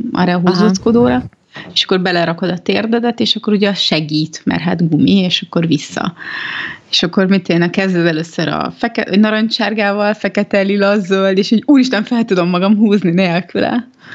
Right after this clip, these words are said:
Speaker 2: Igen.
Speaker 1: Úgyhogy, öm,
Speaker 2: Na mindegy, most ezen aktívan dolgozunk, meg hát megy a többi is, de egyébként rettenetesen élvezem, mert így tényleg látom, látom a fejlődést, meg tegnap is, például tegnap válnap volt, és hogy így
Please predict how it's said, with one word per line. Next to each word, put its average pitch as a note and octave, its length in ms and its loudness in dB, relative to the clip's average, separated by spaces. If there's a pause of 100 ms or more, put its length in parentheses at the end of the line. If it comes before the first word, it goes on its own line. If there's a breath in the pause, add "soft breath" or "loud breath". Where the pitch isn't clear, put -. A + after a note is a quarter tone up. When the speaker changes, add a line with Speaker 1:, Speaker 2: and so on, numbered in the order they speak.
(320 loud breath)
Speaker 2:
Igen. F3+ 320 2
Speaker 1:
Úgyhogy, F#3 540 2
öm, G3 460 0 (540 loud breath)
Speaker 2:
Na G3+ 80 2
mindegy, F#3+ 240 2
most F#3 200 -2
ezen F#3 220 0
aktívan F3+ 520 0
dolgozunk, F#3 560 0
meg F#3 160 -2
hát G3 160 -2
megy F#3 200 0
a E3+ 100 -2
többi D#3+ 440 -2
is, E3+ 120 -2
de - 80 -2
egyébként F#3 400 -2
rettenetesen F#3+ 540 -2
élvezem, D#3+ 600 0
mert D#3+ 180 0
így E3 200 0
tényleg D#3+ 320 -2
látom, D#3+ 580 0 (640 loud breath)
látom E3+ 280 0
a E3+ 60 2
fejlődést, E3 640 -2
meg E3+ 140 0
tegnap E3 360 0
is, E3 140 -4
például E3 340 0
tegnap E3 400 2
válnap D#3+ 520 0
volt, E3 280 0
és E3+ 160 -2
hogy E3+ 160 0
így E3 200 2